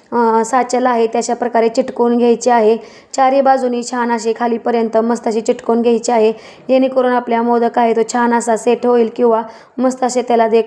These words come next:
अ, डिझाईन आहे, कळ्या आहेत ना छान अशा होतील. तर बघू शकता अशा प्रकारे वरती पीठ आलं पाहिजे, एक्स्ट्राचं आपल्याला लावायची गरज पडणार नाही. अशा प्रकारे, अ, वरती लावलं म्हणजे काय होतं, तोच भाग आपल्याला नंतर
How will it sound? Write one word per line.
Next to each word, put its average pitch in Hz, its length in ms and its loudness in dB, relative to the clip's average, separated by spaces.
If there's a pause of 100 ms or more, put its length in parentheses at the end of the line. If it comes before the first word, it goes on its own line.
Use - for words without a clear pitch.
(120)
अ, 220 360 2 (200)
डिझाईन 233 400 0
आहे, 226 200 4
कळ्या 226 280 0
आहेत 240 220 2
ना 214 140 -2 (440)
छान 254 180 2
अशा 247 180 2
होतील. 240 380 0
तर 247 60 -2
बघू 247 160 2
शकता 254 260 0
अशा 233 140 -2
प्रकारे 233 500 0
वरती 247 380 -2
पीठ 269 240 -4
आलं 247 180 2
पाहिजे, 233 360 0 (340)
एक्स्ट्राचं 254 460 0
आपल्याला 240 260 0
लावायची 233 380 0
गरज 233 260 -2
पडणार 233 380 0
नाही. 226 300 2 (360)
अशा 247 160 0
प्रकारे, 254 460 2
अ, 233 240 -4
वरती 247 380 0
लावलं 247 200 2
म्हणजे 233 220 -4
काय 240 180 -2
होतं, 233 280 0 (100)
तोच 254 160 0
भाग 247 160 0
आपल्याला 233 340 2
नंतर 226 300 0